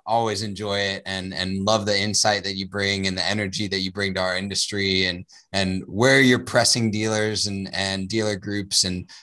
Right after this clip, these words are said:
vendors and O E Ms to, to, to be better. Um, and I, I think that,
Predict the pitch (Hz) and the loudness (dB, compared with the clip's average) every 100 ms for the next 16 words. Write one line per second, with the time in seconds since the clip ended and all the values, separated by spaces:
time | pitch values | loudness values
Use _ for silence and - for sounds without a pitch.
0 | - 127 127 113 107 98 101 95 101 107 | -2 2 4 6 4 2 -2 0 0 2
1 | 104 101 101 95 - 95 90 - 101 92 | 2 0 0 -2 -2 -4 -6 -4 -4 -4
2 | - 98 90 104 92 92 98 98 - - | -4 -6 -2 -2 0 0 0 -4 -12 -16
3 | - 92 92 92 92 90 - - 113 98 | -6 -2 0 0 -2 -2 -2 -4 -2 -2
4 | - 92 - | 0 -2 -2